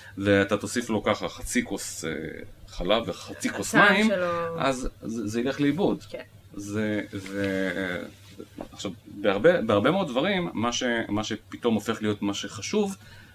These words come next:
Speaker 1: זה הסביבה, ולא הדבר. זה ה-, איך הדבר נתפס, המעטפת שלו, ה-, אה, נגיד,
Speaker 2: או
Speaker 1: יש,
Speaker 2: החוויה.
Speaker 1: יש...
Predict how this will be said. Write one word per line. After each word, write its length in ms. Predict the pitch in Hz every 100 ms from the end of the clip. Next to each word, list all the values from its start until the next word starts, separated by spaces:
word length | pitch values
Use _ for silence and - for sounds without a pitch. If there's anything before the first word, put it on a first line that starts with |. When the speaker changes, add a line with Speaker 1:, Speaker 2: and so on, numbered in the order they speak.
| -
Speaker 1:
זה 200 | 95 104
הסביבה, 680 | 101 - 90 92 82 113 - - - - - - - -
ולא 340 | 87 87 92 90
הדבר. 420 | 82 78 90 87 - - - - -
זה 340 | 90 87 90 90
ה-, 200 | 87 85 -
איך 160 | -
הדבר 320 | 98 92 98
נתפס, 380 | 92 80 107 -
המעטפת 640 | 90 87 87 - 151 156 156
שלו, 480 | 98 90 80 76 -
ה-, 40 | - - - - - -
אה, 60 | 95 95 92 92 92
נגיד, 220 | 92 101
Speaker 2:
או 120 | 104
Speaker 1:
יש, 80 | 123
Speaker 2:
החוויה. 720 | 185 160 165 160 202 254 180 156 151
Speaker 1:
יש... 460 | 107 107 - -